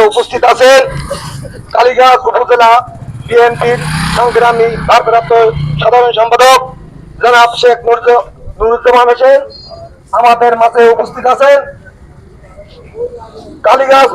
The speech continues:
উপজেলা বিএনপির সমাজসেবা বিষয়ক সম্পাদক এস এম বাবু ভাই আমাদের মাঝে উপস্থিত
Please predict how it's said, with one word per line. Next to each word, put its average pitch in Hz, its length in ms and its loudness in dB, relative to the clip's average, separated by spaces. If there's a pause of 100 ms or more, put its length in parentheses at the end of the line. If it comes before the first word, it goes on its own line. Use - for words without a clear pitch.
উপজেলা 262 400 2 (1120)
বিএনপির 262 540 0 (540)
সমাজসেবা 254 480 2
বিষয়ক 254 380 0
সম্পাদক 254 460 2 (600)
এস 226 160 0
এম 262 140 2
বাবু 254 240 4
ভাই 262 160 4 (680)
আমাদের 262 340 0
মাঝে 254 140 2 (100)
উপস্থিত 254 280 -4